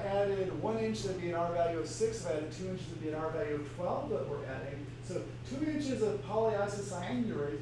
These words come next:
is about as good as three and a half inches of bad insulation. So inch for inch, it's actually a pretty good material to be using. You know, you can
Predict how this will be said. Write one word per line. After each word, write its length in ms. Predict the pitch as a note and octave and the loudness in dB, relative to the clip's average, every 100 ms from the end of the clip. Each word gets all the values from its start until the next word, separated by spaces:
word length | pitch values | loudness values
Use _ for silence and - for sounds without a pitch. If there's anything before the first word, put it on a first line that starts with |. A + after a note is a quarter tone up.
| D3+ | -6
is 80 | - | -2
about 240 | D#3+ F#3 | 2 2
as 80 | F3 | 0
good 260 | D3+ E3 E3 | -2 0 2
as 600 | D#3+ D#3+ D#3 D#3 D#3 D#3 | 4 4 2 0 -2 -4
three 180 | E3 F3 | -4 -4
and 100 | F3 | -2
a 40 | |
half 280 | E3 E3+ E3+ | 0 0 0
inches 320 | E3 E3+ D#3 | -6 -6 -4
of 100 | - | -2
bad 220 | D3+ C#3+ | 0 0
insulation. 540 | - - D3+ G#2 - - - - - - | -2 -2 -2 -2 -4 -6 -8 -10 -10 -8
So 340 | - D#3 C#3 - - - | 0 0 0 -2 -8 -6
inch 260 | C4+ F#4 - | -2 0 0
for 240 | - A3 | 0 2
inch, 360 | B3+ D4 E3 - | 4 4 2 -2
it's 120 | - | 0
actually 260 | A3+ A#3 E3 | 2 2 0
a 60 | |
pretty 220 | - G3+ | 2 2
good 180 | F#3+ F3+ | 4 2
material 400 | E3 F3 F3 F3 | 2 0 0 2
to 60 | E3 | 0
be 240 | D3+ C#3+ | -2 -2
using. 440 | E3 G#3+ D3 C3 B2+ - | -2 0 -2 -2 -4 -4
You 100 | D3+ | -2
know, 140 | C#3+ C#3+ - - | -2 -4 -8 -8
you 60 | |
can 140 | D3+ | -6